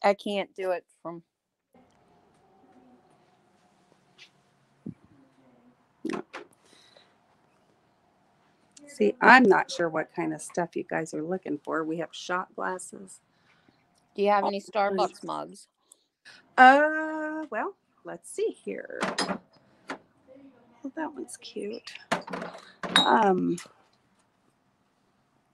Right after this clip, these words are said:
Speaker 2: oh, I have a coffee cup Starbucks.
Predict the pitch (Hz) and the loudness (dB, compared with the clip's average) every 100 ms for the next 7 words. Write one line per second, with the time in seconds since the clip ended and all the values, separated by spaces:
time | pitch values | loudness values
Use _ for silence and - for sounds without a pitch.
0 | _ _ - 262 - - 233 214 202 208 | _ _ 4 4 4 -6 -4 -4 -2 0
1 | 190 - - - - _ _ _ _ _ | 0 -8 -20 -20 -20 _ _ _ _ _
2 | - - - 370 - 165 - 151 151 - | -20 -16 0 0 0 -6 -8 -6 -8 -8
3 | - 185 160 151 147 175 - - - | -10 -6 -6 -6 -8 -8 -8 -16 -20